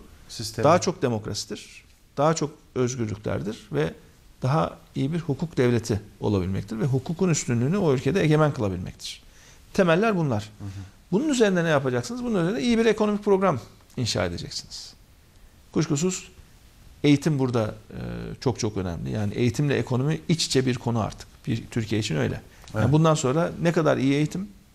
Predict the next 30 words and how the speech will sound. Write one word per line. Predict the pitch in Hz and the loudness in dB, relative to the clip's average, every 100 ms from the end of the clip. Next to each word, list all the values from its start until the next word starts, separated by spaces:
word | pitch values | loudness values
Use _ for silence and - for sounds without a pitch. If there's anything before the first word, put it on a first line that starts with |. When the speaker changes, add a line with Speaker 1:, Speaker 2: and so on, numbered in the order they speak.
| - - - | -20 -20 -10
Speaker 2:
o | 160 | 0
kadar | 143 139 | 2 2
iyi | 160 | 0
ekonomik | 151 139 127 | -2 -4 -4
sonuçlar. | 120 107 - - - - - - - - | -6 -8 -8 -14 -16 -20 -20 -20 -20 -8
Çünkü | - 143 | -2 2
bizim | 147 156 - - - - - - - | 2 2 -2 -12 -20 -20 -20 -20 -6
petrolümüz | - 131 139 165 185 | 0 2 4 2 2
yok, | 170 - - | 0 0 2
doğalgazımız | 123 123 127 160 185 | 2 4 0 -2 0
yok. | 180 - - - - - | -2 -2 -16 -20 -20 -4
Öyle | 123 120 | 0 2
zengin | 120 131 135 | 2 2 2
kaynaklarımız | 131 127 127 131 139 170 | 2 2 2 2 0 2
yok. | 175 - - | -2 -2 -4
Satıp | 135 131 - | -2 0 0
da | 117 | 2
bedavadan | 120 120 117 113 | 4 4 4 2
elimize | 95 107 110 110 | 0 -2 -2 -2
para | 113 | 0
girecek | 107 110 104 | -2 -2 -2
böyle | 117 127 | 0 0
bir | |
şey | - 233 | 0 0
yok. | 156 - - - - - - - | 0 -4 -20 -20 -20 -20 -20 -8
Biz | 147 | -2
ne | 151 | 4
yapıyoruz | 196 170 135 123 | 4 4 0 0
Türkiye | 170 135 123 | -4 -2 0
olarak? | 127 202 | 0 -2